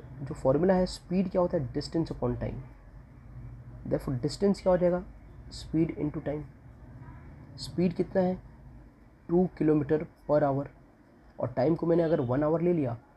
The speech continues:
तो ये आवर, तो ये आवर, आवर cancel हो जाएगा, और कितना हो जाएगा, ये टू किलोमीटर। तो distance जो है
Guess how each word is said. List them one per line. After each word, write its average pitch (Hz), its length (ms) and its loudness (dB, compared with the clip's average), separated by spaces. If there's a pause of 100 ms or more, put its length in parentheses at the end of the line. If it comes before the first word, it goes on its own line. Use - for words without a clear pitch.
(240)
तो 123 100 -8
ये 135 80 0
आवर, 139 320 0
तो - 140 -8
ये 143 120 0
आवर, 147 240 2
आवर 139 160 2
cancel 151 300 -4
हो 165 60 0
जाएगा, 160 240 -2
और 135 220 -8
कितना 139 180 -6
हो 147 60 -4
जाएगा, 147 160 -6
ये 139 140 -2 (240)
टू 156 100 -2
किलोमीटर। 113 460 -4 (1000)
तो 127 60 -6
distance 151 720 0
जो 160 100 2
है 131 240 0